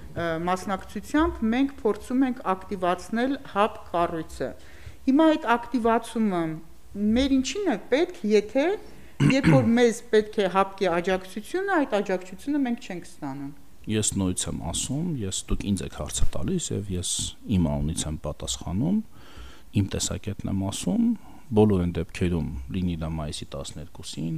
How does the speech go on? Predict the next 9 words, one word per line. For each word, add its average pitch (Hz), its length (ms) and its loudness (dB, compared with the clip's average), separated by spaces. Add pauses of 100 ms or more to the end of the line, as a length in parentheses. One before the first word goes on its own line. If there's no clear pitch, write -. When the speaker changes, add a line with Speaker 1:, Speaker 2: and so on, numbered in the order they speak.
Speaker 2:
թե 92 240 -8 (200)
լիներ 87 380 -6
հունվարի 85 360 -4
տասնմեկին, 85 760 -2
թե 98 180 0
լիներ 87 260 4
դրանից 85 400 2
առաջ, 135 500 -2
ապրիլյան 98 540 -6